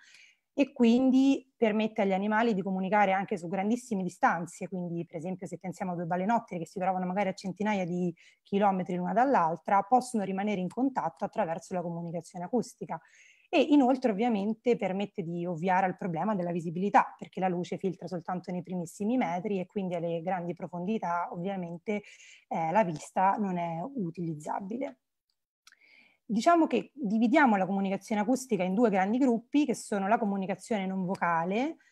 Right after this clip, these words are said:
quindi la produzione di suoni non attraverso un apparato vocale specifico, ma piuttosto sbattendo il corpo o le pinne sull'acqua e quindi generando un suono, e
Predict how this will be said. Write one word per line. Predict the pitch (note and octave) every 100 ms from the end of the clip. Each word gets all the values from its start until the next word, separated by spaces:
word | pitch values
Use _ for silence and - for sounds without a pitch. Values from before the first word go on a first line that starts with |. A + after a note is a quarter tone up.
| _ _ _
quindi | - G#3 F#3+
la | F#3
produzione | F#3 F3 E3+ - A3
di | F3+
suoni | F3 A3 B3+ B3+ A3 G#3+
non | G#3 C4 A#3
attraverso | F3+ G#3+ F#3 F3+ -
un | F#3
apparato | - F#3 F3 F3
vocale | F3 E3+
specifico, | E3 G#3 E3 G#3+ F#3+ F3+ E3+
ma | D#3+
piuttosto | F#3+ F3 F#3 F3+ F#3+
sbattendo | E3 E3+ E3 F3+ F3 E3+ F3
il | D#3
corpo | F3+ F3 F#3+ - F#3
o |
le | F3+
pinne | F3+ F#3 F3+
sull'acqua | F3+ G3 F3+ -
e | E3+
quindi | F#3 E3
generando | E3+ G3 F#3 F3 F3 E3+
un | E3+
suono, | - E3+ D#3+ E3+ C#4 - _ _ _ _ _
e | - F#4 A4+ -